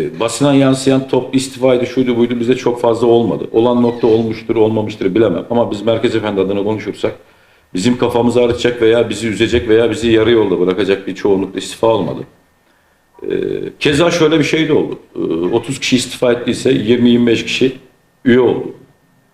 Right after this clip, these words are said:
Ee, mevcut sistemden rahatsız olup İYİ Parti'den uzaklaşıp da geri gelenler oldu. Bizi o süreç aman aman bir etkilediği olmadı. Tekrar masaya oturulduğunda da, e,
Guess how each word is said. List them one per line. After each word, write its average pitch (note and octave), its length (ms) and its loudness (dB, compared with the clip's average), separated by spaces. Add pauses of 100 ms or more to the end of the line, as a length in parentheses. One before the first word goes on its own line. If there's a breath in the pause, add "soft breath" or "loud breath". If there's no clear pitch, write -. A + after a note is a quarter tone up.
(260)
Ee, - 40 -6 (1400)
mevcut A#2+ 520 -2
sistemden B2+ 640 2
rahatsız A#2+ 300 2
olup A#2+ 240 0
İYİ A#2 200 2
Parti'den A#2+ 320 0
uzaklaşıp A#2 640 -4
da A2+ 260 -2 (380)
geri A2 180 0
gelenler A2 380 0
oldu. - 340 -6 (1040)
Bizi D3 180 4
o E3+ 120 4
süreç - 560 -2 (840)
aman C#3+ 220 -2
aman C#3 240 0
bir C3 100 2
etkilediği B2+ 440 -2
olmadı. A2 300 0 (600)
Tekrar B2+ 280 -2
masaya C3 380 0
oturulduğunda B2 760 0
da, F#2 200 -4 (240)
e, - 80 -20